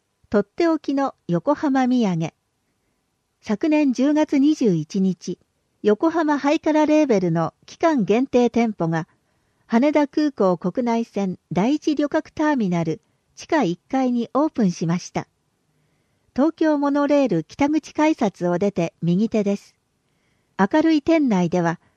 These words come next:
ハイカラレーベル十商品を中心に、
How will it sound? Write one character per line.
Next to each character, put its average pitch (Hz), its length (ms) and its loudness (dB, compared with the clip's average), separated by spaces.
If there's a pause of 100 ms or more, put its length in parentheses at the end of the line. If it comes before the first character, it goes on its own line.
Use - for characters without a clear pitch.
(120)
ハ 233 140 2
イ 285 80 0
カ 277 120 0
ラ 269 140 4
レ 269 180 6
ー 247 40 4
ベ 190 120 4
ル 170 120 2
十 240 200 2
商 330 240 2
品 190 300 0
を 165 60 2
中 185 240 -2
心 180 340 -4
に、 170 200 -6